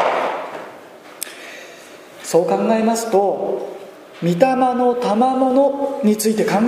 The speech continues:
えることは、これは広く、一致と多様性、教会の大切なこと、このテーマであることが見えてきます。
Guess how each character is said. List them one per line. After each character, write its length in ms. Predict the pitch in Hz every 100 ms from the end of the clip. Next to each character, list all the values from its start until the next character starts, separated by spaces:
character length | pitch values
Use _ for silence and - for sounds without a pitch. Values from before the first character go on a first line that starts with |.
| 269
え 60 |
る 60 | 233
こ 120 | 185
と 140 | 185 170
は、 480 | 208 175 - 208 - - - -
こ 80 | -
れ 100 | 170
は 80 | 160
広 360 | 165 294 277 -
く、 60 | - - - - - - - -
一 440 | 180 170 170 180
致 40 | -
と 540 | 262 330 - - - -
多 140 | 143
様 240 | 180 240 247
性、 300 | - 220 233 226 - - - - - -
教 220 | - 240 247
会 220 | 254 247
の 380 | 247 247 240 240 - -
大 300 | - 202 277
切 360 | 285 294 285 277
な 260 | 277 269
こ 180 | 269 226
と、 400 | 226 226 226 214 - - - - - -
こ 120 | 208
の 480 | 285 294 - - -
テ 180 | 339 339
ー 40 |
マ 120 | 294
で 120 | 202 190
あ 80 |
る 100 | 190
こ 120 | 180 180
と 120 | 226
が 300 | 214 - -
見 160 | 190 339
え 80 | 254
て 120 | 202
き 120 | -
ま 140 | 156
す。 360 | - - -